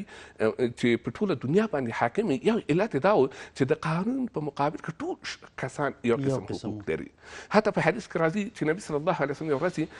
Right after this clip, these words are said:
Speaker 1: اه، مسجد ته ننوته، د ده په نیزه باندې یو کس زخمي شه،
Speaker 2: مهم.
Speaker 1: ولګېده. نو دی ورته وایي چې راشه، ته ما نه قصاص واخله.
Speaker 2: الله.
Speaker 1: نو دی ورته وایي چې «عفوتک یا رسول الله، ما ته عفو وکړې.»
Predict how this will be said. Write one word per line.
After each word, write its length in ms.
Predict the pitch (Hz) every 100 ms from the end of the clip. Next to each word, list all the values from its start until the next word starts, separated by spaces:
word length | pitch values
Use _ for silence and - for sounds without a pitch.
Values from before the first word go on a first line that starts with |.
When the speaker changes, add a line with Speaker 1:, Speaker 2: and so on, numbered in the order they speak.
| - -
Speaker 1:
اه، 60 | 117
مسجد 380 | 135 - 226 -
ته 80 |
ننوته، 500 | 165 147 151 - 220 - - -
د 80 | 135
ده 120 | 170
په 140 | 233 170
نیزه 280 | 160 170
باندې 160 | 208 151
یو 80 | 135
کس 280 | - 107 - 104
زخمي 380 | 107 - 110
شه، 200 | 98 - - _ 135
Speaker 2:
مهم. 120 | 120
Speaker 1:
ولګېده. 460 | 143 98 87 80 - - - - 139
نو 100 | 143
دی 140 | 170
ورته 220 | 156 -
وایي 120 | 131
چې 60 | 131
راشه، 280 | 135 135 -
ته 60 |
ما 120 | 117 104
نه 100 | 90
قصاص 480 | 101 - 98 -
واخله. 380 | 78 - - 101 - - -
Speaker 2:
الله. 100 | 117 113 - - 107
Speaker 1:
نو 60 |
دی 140 | 107 113
ورته 240 | 104 -
وایي 80 | 98
چې 60 | -
«عفوتک 600 | 101 - 104 90 - -
یا 180 | 90 82 78
رسول 200 | - -
الله، 340 | 50 50 65 - - - -
ما 120 | 101 -
ته 80 | -
عفو 300 | - - -
وکړې.» 340 | - - -